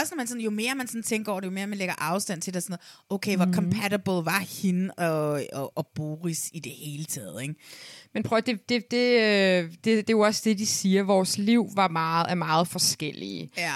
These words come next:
Speaker 2: Og så tror jeg, vi skal huske på, at det, der har præget Mette, måske også, som hun hele tiden har haft lidt i baghovedet, det er det, hendes søskende, øh, hendes søskendes indtryk af Boris og hans lille musikprojekt og hverdag, som
Speaker 1: Ja.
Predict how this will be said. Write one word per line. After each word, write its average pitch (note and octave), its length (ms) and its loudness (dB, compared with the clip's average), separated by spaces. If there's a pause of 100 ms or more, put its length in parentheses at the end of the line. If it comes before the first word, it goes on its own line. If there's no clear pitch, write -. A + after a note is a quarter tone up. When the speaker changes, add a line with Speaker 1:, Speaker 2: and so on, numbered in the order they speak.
Speaker 2:
Og G3 120 4
så A3+ 100 4
tror - 400 2
jeg, A#3 100 0
vi A#3 40 0
skal A3 180 0
huske G3 360 0
på, C4 380 4
at - 260 -4
det, A3 100 -2
der A3+ 60 0
har A3+ 180 2
præget F#3+ 320 2
Mette, G#3 340 0
måske A#3 460 0
også, G#3 120 2
som A3 80 0
hun G#3+ 120 4
hele A3+ 120 4
tiden A3 140 -6
har G#3+ 60 0
haft G#3+ 180 0
lidt A3+ 100 0
i G#3 40 -6
baghovedet, G3+ 580 2
det G#3 180 0
er F#3 120 2
det, G3+ 220 -2
hendes G3+ 200 0
søskende, G#3+ 720 2 (540)
øh, A#2+ 80 -6 (120)
hendes F#3+ 220 2
søskendes A3 640 2
indtryk G3+ 540 4
af E3 120 0
Boris F#3+ 640 4
og E3 160 -2
hans E3 400 -4
lille G3 380 4
musikprojekt - 1120 -2
og F3 100 0
hverdag, E3 560 2
som E3 240 -2
Speaker 1:
Ja. F#3 160 -2